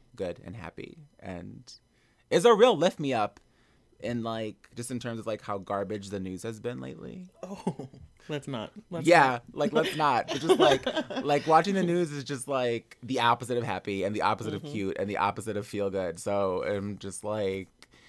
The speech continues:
Speaker 1: trying to just, like, turn off from, like, the abject horror that is happening. And it's
Speaker 2: Actual
Speaker 1: like,
Speaker 2: horror.
Speaker 1: I just, like, you can't even,
Speaker 2: <laughs>
Speaker 1: can't even. Anyway, but The Marvelous Missus Maisel is, like, the complete antidote to that. And it's just this happy show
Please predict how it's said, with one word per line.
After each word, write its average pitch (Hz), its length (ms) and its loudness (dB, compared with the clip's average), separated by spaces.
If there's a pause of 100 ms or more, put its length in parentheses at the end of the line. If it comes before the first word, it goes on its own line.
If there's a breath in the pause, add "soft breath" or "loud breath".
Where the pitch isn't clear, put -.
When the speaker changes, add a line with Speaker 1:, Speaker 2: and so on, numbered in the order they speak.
(920 soft breath)
Speaker 1:
trying 110 480 -2
to 113 120 -4
just, 98 240 -10
like, 92 320 -2 (480)
turn 107 280 -4
off 101 300 0
from, 98 200 -4
like, 98 240 -6
the 107 180 -4
abject 90 520 -2 (100)
horror 120 880 6 (140)
that 110 120 2
is 117 120 0
happening. 160 560 0 (140 soft breath)
And 120 140 -2
it's 143 80 -4
Speaker 2:
Actual 127 300 4
Speaker 1:
like, 247 140 4
Speaker 2:
horror. 190 500 4
Speaker 1:
I 147 300 6
just, - 180 -2
like, 156 200 6
you 135 140 -4
can't 156 200 2 (120)
even, 113 180 2
Speaker 2:
<laughs> - 60 -14
Speaker 1:
can't 131 160 4
even. 95 280 -2
Anyway, 110 420 2 (260 loud breath)
but 151 120 0
The 160 40 0
Marvelous 170 340 8
Missus 151 180 -2
Maisel 123 300 2
is, 107 100 0
like, - 220 -2
the 120 120 -6
complete 120 340 -2
antidote 95 420 -4
to 87 60 -8
that. 80 240 -2
And 95 140 -4
it's 95 160 -6
just 101 300 -4
this 101 160 -6
happy 113 340 2
show 104 640 -2